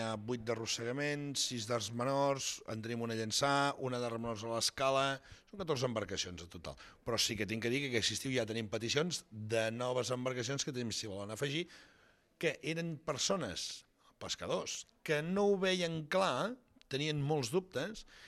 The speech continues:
i al haver vist l'experiència dels seus companys de l'estiu passat han dit: «Escolta, ho veig bé i jo també m'ho vull apuntar». Ara, <laughs> qui tindrà el problema seran els companys de l'estació nàutica, que són els que ens han de portar els turistes.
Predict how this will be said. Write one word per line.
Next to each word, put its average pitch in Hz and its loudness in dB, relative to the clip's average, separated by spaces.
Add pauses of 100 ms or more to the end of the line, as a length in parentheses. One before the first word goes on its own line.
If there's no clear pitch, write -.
(140)
i 139 4
al 147 6
haver 185 6
vist 185 2
l'experiència 165 4
dels 120 2
seus - 0
companys 151 2
de 113 -2
l'estiu 143 -2
passat 180 2
han 139 0
dit: 104 -4
«Escolta, 85 -12 (400)
ho 113 -6
veig 101 -2
bé 120 4
i 117 -2
jo 101 -4
també 98 -6
m'ho 90 -6
vull 82 -6
apuntar». 71 -14 (320)
Ara, 135 -2 (420)
<laughs> 110 -2 (320)
qui - 0
tindrà 131 8
el 135 6
problema 143 2
seran 156 2
els - 0
companys 131 6
de 131 4
l'estació 135 2
nàutica, 147 2
que 190 2
són 170 4
els 127 2
que 147 2
ens 131 4
han 127 4
de 117 6
portar 120 2
els - -2
turistes. 147 2